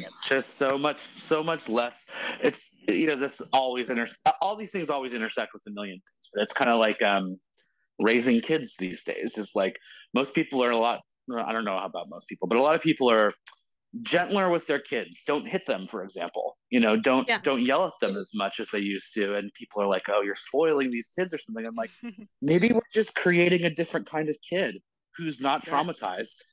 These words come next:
Speaker 2: <laughs> Right.
Speaker 1: deeply."
Speaker 2: Yes. Yeah. Let's
Speaker 1: And,
Speaker 2: try
Speaker 1: and,
Speaker 2: it.
Speaker 1: and
Speaker 2: Let's
Speaker 1: yes,
Speaker 2: try it. <laughs>
Speaker 1: and, and yes,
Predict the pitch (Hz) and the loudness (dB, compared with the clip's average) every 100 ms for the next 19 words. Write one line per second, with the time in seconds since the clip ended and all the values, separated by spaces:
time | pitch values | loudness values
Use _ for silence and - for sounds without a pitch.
0 | _ _ _ 277 311 247 330 466 370 330 | _ _ _ -4 2 4 6 6 6 4
1 | 339 330 294 294 - 381 285 277 240 277 | 0 2 2 0 -2 -6 0 0 0 -2
2 | 196 277 415 - _ _ - - - 349 | -8 -8 -8 -8 _ _ 0 0 2 4
3 | 508 - 180 170 269 370 392 370 294 - | 6 6 4 2 2 2 4 4 2 -2
4 | 311 - 381 - 175 - - _ _ - | -6 -10 -8 -4 -4 -4 -12 _ _ -18
5 | - 160 170 160 190 196 - | -2 0 2 2 0 -2 -6